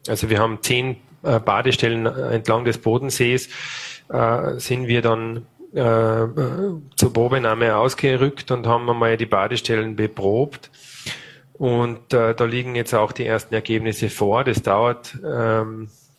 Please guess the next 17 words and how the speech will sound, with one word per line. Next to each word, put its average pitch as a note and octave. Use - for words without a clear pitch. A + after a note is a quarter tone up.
methodenbedingt B2
in A2+
etwa A2
sechsunddreißig A2
Stunden B2
vom, A2+
äh, B2+
Probenübergabe B2+
ins B2
Labor A#2
bis A#2
zum, A#2
äh, A#2+
be-, A2+
bis A#2
zum A#2
Befund. B2+